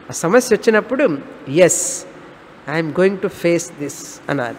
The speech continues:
సమస్య కాదది, ఒక పరిస్థితి అది, అంతే. సిచ్యువేషన్, ఒక chance. Chance ఇచ్చాడు భగవంతుడు మనకి.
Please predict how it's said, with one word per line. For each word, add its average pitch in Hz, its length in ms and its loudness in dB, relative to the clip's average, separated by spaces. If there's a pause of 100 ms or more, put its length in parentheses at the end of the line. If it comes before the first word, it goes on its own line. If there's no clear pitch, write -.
(1600)
సమస్య 247 400 4
కాదది, 165 560 2 (640)
ఒక 233 440 4 (760)
పరిస్థితి 196 500 2
అది, 127 140 -6 (120)
అంతే. 160 280 0 (380)
సిచ్యువేషన్, 269 680 0 (640)
ఒక 196 100 2
chance. 247 760 4 (1800)
Chance 233 340 2
ఇచ్చాడు 185 300 4
భగవంతుడు 160 480 0
మనకి. 135 360 -4